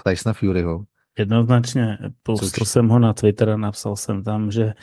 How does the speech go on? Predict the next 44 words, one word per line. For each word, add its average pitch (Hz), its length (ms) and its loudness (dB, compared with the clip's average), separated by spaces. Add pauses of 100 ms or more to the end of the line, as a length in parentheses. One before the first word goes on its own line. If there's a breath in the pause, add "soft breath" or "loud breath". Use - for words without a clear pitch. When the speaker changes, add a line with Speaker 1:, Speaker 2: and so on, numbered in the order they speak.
(360 loud breath)
Speaker 2:
mu 107 140 6
začíná 107 480 0
příprava 135 600 2
na 117 140 -2
Usyka 156 440 -2
zřejmě. 110 540 -4
Speaker 1:
<laughs> - 1300 -4
Speaker 2:
Každý 95 320 0
Speaker 1:
No, 110 100 2
Speaker 2:
má 117 80 4
Speaker 1:
určitě. 117 160 0
Speaker 2:
svoji 113 200 2
slabou 104 480 0
chvilku. 98 600 -6 (260)
Speaker 1:
Slabou 104 240 -2
chvilku. 104 420 0 (260 loud breath)
Je 117 220 4
otázka, 107 500 0
je 104 60 2
to - 100 -8
samozřejmě, 104 420 0
to 110 100 0
video 101 240 4
je 104 80 4
vytržený 101 480 0
z - 40 -12
kontextu, 101 440 -4
takže 98 240 0
nevíš, - 400 -4
nevíme, 98 460 0
co 98 140 -4
tam 101 220 0
proběhlo, 95 680 2 (120)
co 92 120 -10
se 95 180 -6
dělo 95 640 0
a - 40 -10
tak 95 200 2
dále. 92 380 4 (840 loud breath)
A 107 80 0
jak 101 120 2
říkáš, 95 280 0
Speaker 2:
Tam - 20 -10
Speaker 1:
každý - 140 -14